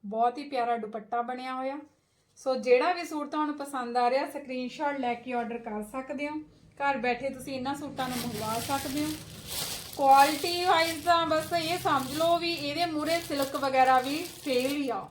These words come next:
ਇੰਨਾ ਜ਼ਿਆਦਾ ਵਧੀਆ ਵਾ ਸਟੱਫ, ਬਹੁਤ ਸੋਹਣਾ ਵਾ।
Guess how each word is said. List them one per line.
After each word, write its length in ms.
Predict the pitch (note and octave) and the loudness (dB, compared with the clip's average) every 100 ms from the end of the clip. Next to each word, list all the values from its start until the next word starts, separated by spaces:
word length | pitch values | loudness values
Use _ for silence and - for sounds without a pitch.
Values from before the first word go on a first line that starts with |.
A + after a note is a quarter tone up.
| - | -6
ਇੰਨਾ 440 | C4 B3+ C4+ D4+ | -2 2 4 4
ਜ਼ਿਆਦਾ 500 | A#3+ B3+ A#3+ B3 B3+ | 4 2 4 4 4
ਵਧੀਆ 500 | A3 A3 B3 C#4 C#4 | 0 -4 -2 0 2
ਵਾ 260 | B3 C4 D4+ - - _ - | 2 2 0 -12 -20 _ -4
ਸਟੱਫ, 380 | C4+ B3 C4 | 4 4 4
ਬਹੁਤ 380 | D#4+ A3+ A3 A#3+ | 0 -4 0 0
ਸੋਹਣਾ 300 | - A3 A3 | -2 -10 -10
ਵਾ। 120 | A3 | -12